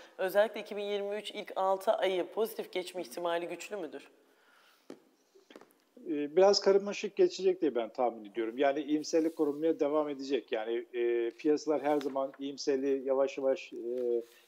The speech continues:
Speaker 2: bir fırsata çevirecektir. Ancak biraz daha karışık yıl, e, bekliyorum ben. Her ayın ayrı bir hikayesi, her ayın
Speaker 1: Evet.
Speaker 2: ayrı bir fiyatlaması olabilir karşımızda.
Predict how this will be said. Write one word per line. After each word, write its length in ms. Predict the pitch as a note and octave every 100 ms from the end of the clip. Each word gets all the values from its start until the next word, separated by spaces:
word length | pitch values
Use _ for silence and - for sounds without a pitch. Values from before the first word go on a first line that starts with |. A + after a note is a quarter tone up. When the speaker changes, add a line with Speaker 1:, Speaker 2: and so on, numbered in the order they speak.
| _
Speaker 2:
bir 60 | D3
fırsata 440 | D#3+ C#3+ C3+ C#3+
çevirecektir. 640 | D#3 C3+ C#3+ C#3+ D3+ -
Ancak 380 | C#3+ F3 D3 - - - - -
biraz 260 | G#3+ F3 E3+
daha 160 | F3+
karışık 460 | F3 E3 - F3 E3+
yıl, 160 | D3 - - _ A#2
e, 180 | A#2+ B2+
bekliyorum 520 | B2 - A#2 A2+ A#2+
ben. 180 | F3 F3 - _ _
Her 260 | F3 F3+ F3
ayın 200 | C#3+ F3
ayrı 300 | D3 D3 D3+
bir 120 | D3
hikayesi, 580 | C3+ - B2+ A2+ A2 D#3
her 220 | C#3 D#3+
ayın 220 | C3 C#3 D#3+
Speaker 1:
Evet. 80 |
Speaker 2:
ayrı 220 | C#3+ D3 D3
bir 100 | C#3
fiyatlaması 600 | D3 C3 - C3 B2+ D3+
olabilir 340 | C3+ C#3 B2+
karşımızda. 800 | A#2+ G#2+ - G#2+ G2+ - G#3